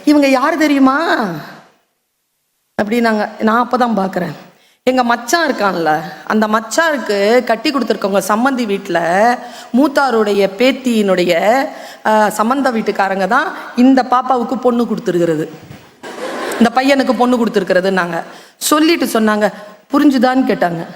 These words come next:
நான் என்ன சொல்லியிருப்பேன்னு நினைக்கிறேன்? இல்லைன்னா மறுபடியும் சொல்லுவோம் அந்த அம்மா. பல நேரங்கள்ல புரிஞ்சிருச்சின்னு சொல்லிட்டு நம்ம சொல்றோம்ல, நம்ம சொல்ற ரெண்டே வார்த்தை தானே, "Am I audible?"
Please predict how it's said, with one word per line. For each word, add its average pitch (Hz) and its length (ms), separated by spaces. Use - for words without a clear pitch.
நான் 208 120
என்ன 247 180
சொல்லியிருப்பேன்னு 196 440
நினைக்கிறேன்? 160 600
இல்லைன்னா 214 340
மறுபடியும் 214 440
சொல்லுவோம் 175 320
அந்த 151 120
அம்மா. 151 180
பல 233 200
நேரங்கள்ல 262 520
புரிஞ்சிருச்சின்னு 262 520
சொல்லிட்டு 208 320
நம்ம 254 220
சொல்றோம்ல, 285 440
நம்ம 190 300
சொல்ற - 20
ரெண்டே 247 520
வார்த்தை 240 280
தானே, 226 200
"Am 262 380
I 381 140
audible?" 403 680